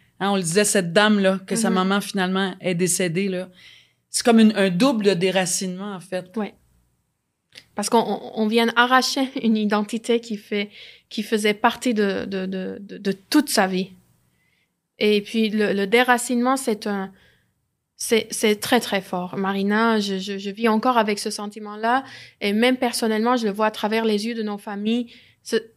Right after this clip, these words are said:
Speaker 2: on va être tout le temps des personnes qui cherchent à trouver, identifier
Speaker 1: Sa
Speaker 2: nos
Speaker 1: place,
Speaker 2: racines.
Speaker 1: sa place.
Speaker 2: Tranquillement, on va commencer à le faire, dépendamment de ce qu'on vit, dépendamment dans quelles conditions on vit. Euh, on va commencer à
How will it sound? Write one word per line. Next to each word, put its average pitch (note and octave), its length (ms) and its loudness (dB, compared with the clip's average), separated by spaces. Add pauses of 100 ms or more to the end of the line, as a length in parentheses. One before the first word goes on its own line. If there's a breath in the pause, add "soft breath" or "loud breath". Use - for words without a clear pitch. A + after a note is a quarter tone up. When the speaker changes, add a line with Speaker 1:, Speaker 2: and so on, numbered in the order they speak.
Speaker 2:
on A3 140 0
va A#3 120 6
être A#3 100 2
tout C#4+ 80 -2
le C#4 60 0
temps D4+ 140 2
des B3+ 120 2
personnes C4 440 -2
qui A3 220 -6
cherchent - 640 -2 (360)
à G3+ 260 -2 (120)
trouver, A#3+ 560 0
identifier G#3 460 0
Speaker 1:
Sa G#3+ 40 4
Speaker 2:
nos G#3 160 4
Speaker 1:
place, E3+ 40 -2
Speaker 2:
racines. F#3+ 560 -4
Speaker 1:
sa - 200 -16
place. - 640 -20 (480)
Speaker 2:
Tranquillement, C4+ 640 2
on - 20 2
va G#3 140 0
commencer A#3 380 0
à C4 120 4
le B3 140 2
faire, B3+ 320 -2
dépendamment G#3+ 560 0
de G#3 240 -2
ce F#3+ 160 -10
qu'on A3 240 -2
vit, C4 160 0
dépendamment G#3 480 -2
dans G3 200 -8
quelles A#3 220 -2
conditions A3+ 440 0
on G3+ 200 0
vit. A#3 300 -2 (880 loud breath)
Euh, F#3+ 640 0 (240)
on G#3 100 0
va G#3 140 4
commencer A3+ 540 2
à G#3 340 0